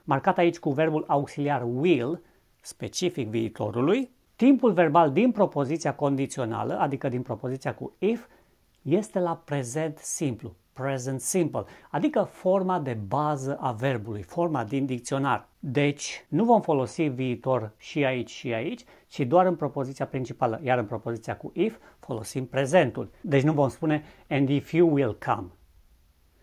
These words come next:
Iată încă două astfel de exemple. Dacă îl văd sau dacă îl voi vedea pe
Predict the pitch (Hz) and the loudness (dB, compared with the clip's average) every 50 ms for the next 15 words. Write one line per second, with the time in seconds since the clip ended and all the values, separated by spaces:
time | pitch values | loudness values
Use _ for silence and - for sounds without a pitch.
0 | _ _ - 180 214 220 220 180 175 - 220 247 233 214 175 139 165 160 151 143 | _ _ 6 6 6 6 6 4 2 4 2 2 4 4 4 6 6 6 6 6
1 | - 147 147 143 - - 135 123 123 107 101 160 196 226 220 240 247 247 214 - | 6 6 4 4 2 -2 -2 -2 -2 -2 2 2 2 2 4 2 2 2 0 -6
2 | _ _ _ _ _ _ _ _ _ _ _ _ _ - 113 110 143 170 170 175 | _ _ _ _ _ _ _ _ _ _ _ _ _ -8 -4 2 6 6 6 6
3 | 165 170 - 160 147 143 - - 160 143 135 131 123 120 156 196 190 156 120 107 | 4 0 0 0 0 0 0 0 0 2 2 0 0 4 6 6 6 6 4 0
4 | - _ _ _ - - 113 117 117 - - - 160 147 143 135 123 131 139 135 | -6 _ _ _ -8 -6 -4 -2 -2 -2 -2 0 0 2 2 2 2 2 0 0
5 | 117 135 135 131 175 196 170 143 135 - - 135 | 0 0 0 2 2 2 2 0 -2 -6 -6 -6